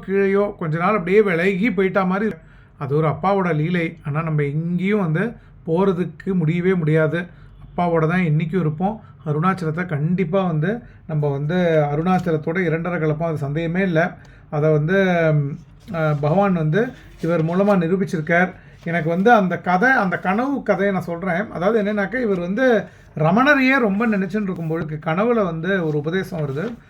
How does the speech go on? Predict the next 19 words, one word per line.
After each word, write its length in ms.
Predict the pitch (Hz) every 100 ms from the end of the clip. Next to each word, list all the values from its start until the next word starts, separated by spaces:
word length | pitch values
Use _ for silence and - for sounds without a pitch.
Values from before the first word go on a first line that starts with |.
| - -
ரமணர் 360 | 156 160 196 190
சொல்றார், 320 | 165 147 196
"நீ 220 | 240 170 143
மகேஸ்வரனோட 920 | 175 233 - 196 180 156 147 143 135 - - - 143
கிரேஸை 440 | 156 190 196 202
நீ 100 | 170
வந்து 320 | 156 147 147 175
ஃபஸ்ட்டு 300 | 165 151 185
வழி 180 | 156
இது 260 | 170 165 147
பண்ணணும், 480 | 180 180 151 160 208
என்னையே 300 | 151 175 208
நினைச்சுன்னு 400 | 175 160 190 175
இருக்காத" 520 | 156 147 143 147 131 - -
அப்படின்னு 500 | 165 147 190 208 185 220 151 131
பகவான் 280 | 147 190 185
கனவுலயே 500 | 156 156 190 190 208
சொன்ன 280 | 180 156
உடனே, 400 | 185 185 233 175